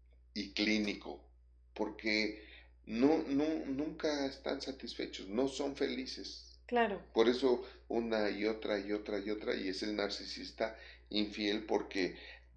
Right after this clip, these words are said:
Speaker 1: está tratando de satisfacer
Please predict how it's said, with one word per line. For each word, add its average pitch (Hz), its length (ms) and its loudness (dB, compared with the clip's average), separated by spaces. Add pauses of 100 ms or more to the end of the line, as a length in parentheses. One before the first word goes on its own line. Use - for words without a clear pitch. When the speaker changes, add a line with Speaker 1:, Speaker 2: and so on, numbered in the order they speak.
(400)
Speaker 1:
está 139 480 8
tratando 127 1000 8
de 104 120 0
satisfacer - 1120 0